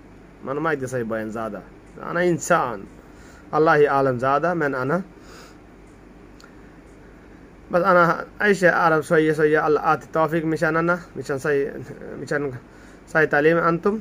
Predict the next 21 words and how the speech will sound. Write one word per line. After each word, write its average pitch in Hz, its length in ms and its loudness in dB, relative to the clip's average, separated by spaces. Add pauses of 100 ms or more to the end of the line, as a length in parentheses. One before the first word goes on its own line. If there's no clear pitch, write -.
(440)
أنا 143 120 -6
صحيح 135 200 -2
كلام. 101 240 -8 (1000)
الربا، 147 520 2 (220)
ربا 135 220 0
الحرام 147 520 2 (800)
أكبر. 135 500 -2 (920)
حتى 160 300 -2
واحد 160 260 4
روپيہ. 120 280 0 (300)
انت 127 140 -10
اكل 143 440 -2
ربا. 170 340 4 (2000)
سوري، 139 260 -4
انتم. 139 380 -6 (3500)
انتم 175 260 2
اكل 175 440 4
ربا 185 180 6
حتى 175 160 0
واحد 156 280 4
روپيہ. 170 320 6